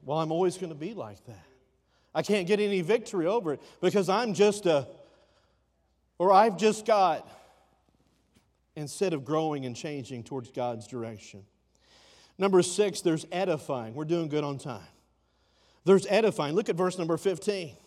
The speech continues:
"But speaking the truth in love may grow up un-, into him in all things, which is the head, even Christ." Do you know, in secular counseling, there's a thing called transference. They say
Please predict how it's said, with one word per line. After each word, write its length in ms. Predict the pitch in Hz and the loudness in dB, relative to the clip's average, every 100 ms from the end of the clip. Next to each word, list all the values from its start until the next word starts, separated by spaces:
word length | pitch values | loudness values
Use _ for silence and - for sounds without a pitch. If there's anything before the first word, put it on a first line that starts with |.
| _ _ _ _ _ _ - | _ _ _ _ _ _ 2
"But 200 | 190 165 | 4 4
speaking 600 | - - 226 254 262 240 | -2 -2 -2 0 0 4
the 80 | 190 | 4
truth 420 | - 226 247 233 | 2 -2 -2 0
in 100 | 208 | 0
love 500 | 202 202 226 226 170 | 4 4 4 2 0
may 200 | 180 196 | 0 0
grow 520 | 160 - 180 220 226 | -2 -2 4 8 8
up 420 | 220 240 127 - - - - _ _ _ _ _ _ - | 6 4 0 -6 -20 -20 -20 _ _ _ _ _ _ 0
un-, 340 | 190 233 233 | 0 0 -2
into 680 | - 220 240 233 - - 226 | 2 2 2 -4 -8 0 2
him 400 | 208 226 226 233 | 2 0 0 0
in 100 | 208 | 0
all 300 | 190 208 233 | 2 2 0
things, 500 | - 226 220 208 190 - - - | -2 -4 -4 -4 -8 -12 -20 0
which 240 | 180 190 190 | 4 6 4
is 140 | 170 | 0
the 120 | 170 | -2
head, 520 | 165 185 190 196 175 - - _ _ | -2 0 2 0 -2 -6 -16 _ _
even 540 | 151 175 160 170 165 | -6 -4 -4 -4 -6
Christ." 500 | 160 170 143 131 131 | -6 -4 -2 -4 -6
Do 80 | 233 | -10
you 80 | 277 | -4
know, 300 | 247 196 - - - - | 0 -2 -2 -14 -20 -4
in 360 | 190 180 156 - | 0 0 -2 -10
secular 560 | - 233 233 214 165 | -4 -4 -2 0 0
counseling, 680 | 143 170 175 180 - 135 139 | -2 -6 -6 -6 -4 -6 -4
there's 160 | 151 156 | -2 -2
a 80 | 147 | -2
thing 240 | 196 180 | -2 -2
called 260 | 175 143 - | -2 -2 -4
transference. 880 | - 170 160 - - 170 123 107 107 | -10 -8 -8 -12 -10 -8 -8 -10 -8
They 180 | 143 | -8
say 360 | 135 202 175 165 | -4 0 0 0